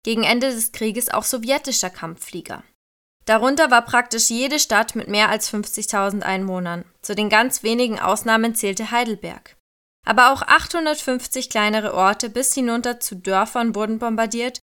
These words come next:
und in vielen davon gab es schwere Verluste an der Bausubstanz,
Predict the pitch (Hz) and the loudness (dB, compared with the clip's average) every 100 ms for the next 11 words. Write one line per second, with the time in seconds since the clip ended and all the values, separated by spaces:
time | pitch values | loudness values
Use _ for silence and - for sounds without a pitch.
0 | _ _ - 247 247 330 349 269 254 240 | _ _ -2 -2 0 0 2 2 0 0
1 | 240 240 226 214 - - 254 277 277 208 | 0 -2 -2 -2 -4 0 0 0 -2 -4
2 | 202 220 - 233 - 202 202 190 190 214 | -2 -4 -4 -4 -2 -2 -2 0 -2 -2
3 | 233 - 262 262 | -6 -8 -6 -6